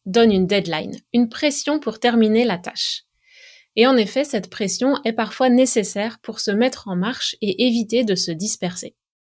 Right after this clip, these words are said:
Par ailleurs, j'ai pu observer que travailler avec une musique en fond sonore m'aide à rester concentré et entrer dans cet état de flow.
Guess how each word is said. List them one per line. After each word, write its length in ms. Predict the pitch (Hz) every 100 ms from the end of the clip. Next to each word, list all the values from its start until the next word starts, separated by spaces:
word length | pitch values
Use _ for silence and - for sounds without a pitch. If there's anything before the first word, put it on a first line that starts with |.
| _ _ _ _ _ _ _ _ _ _ -
Par 160 | 226
ailleurs, 380 | 220 233 302 302 -
j'ai 180 | 220 220
pu 180 | 220 294
observer 560 | 240 - 208 208 247
que 100 | 240
travailler 720 | 185 - 220 220 208 226 240 -
avec 320 | 190 196 196
une 160 | 190
musique 440 | 196 214 214 240 -
en 100 | 202
fond 200 | 180 269
sonore 580 | 269 240 185 185 226 240 -
m'aide 320 | 214 247 220
à 60 |
rester 400 | 185 208 - 277
concentré 680 | 285 254 - 208 180 233 277 _ _ _ -
et 120 | 208
entrer 320 | 214 214 277
dans 140 | 247 214
cet 260 | 196 180
état 240 | 196 240 240
de 120 | 208
flow. 360 | - 170 -